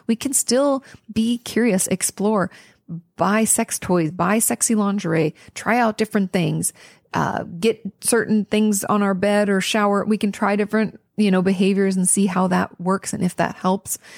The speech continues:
And if you wanna, like, do things on your own, you can. You can encourage and incorporate your boyfriend if you want,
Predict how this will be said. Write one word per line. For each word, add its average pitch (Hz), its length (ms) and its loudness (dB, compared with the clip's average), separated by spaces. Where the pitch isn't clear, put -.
And 262 160 2
if 262 80 -6
you 254 100 2
wanna, 226 340 2
like, 196 240 0
do 208 160 2
things 208 220 2
on 190 100 2
your 190 160 0
own, 190 180 2
you 175 80 2
can. 240 400 0
You 196 100 -2
can 180 140 0
encourage 185 640 0
and 175 440 0
incorporate 180 500 0
your 165 120 0
boyfriend 180 360 0
if 170 160 -4
you 165 120 0
want, 247 340 0